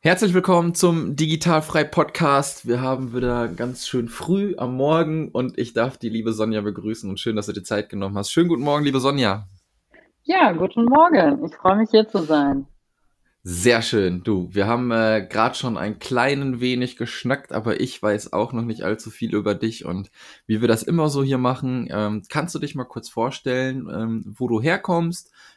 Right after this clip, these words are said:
Speaker 1: äh, wie alt du vielleicht bist, verliebt, verlobt, verheiratet, äh, Kinder und so weiter und so fort. Und dann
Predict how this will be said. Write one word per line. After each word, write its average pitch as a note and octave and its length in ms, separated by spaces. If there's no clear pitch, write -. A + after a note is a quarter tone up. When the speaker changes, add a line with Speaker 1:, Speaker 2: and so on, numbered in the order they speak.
Speaker 1:
äh, A2+ 240
wie G#2 100
alt B2 160
du B2 40
vielleicht A2 380
bist, - 380
verliebt, G#2+ 340
verlobt, G#2 400
verheiratet, G#2 720
äh, F#2 140
Kinder A2 440
und A2 120
so G2+ 140
weiter G2+ 260
und F#2 140
so - 80
fort. F#2+ 240
Und F#2 100
dann F#2+ 260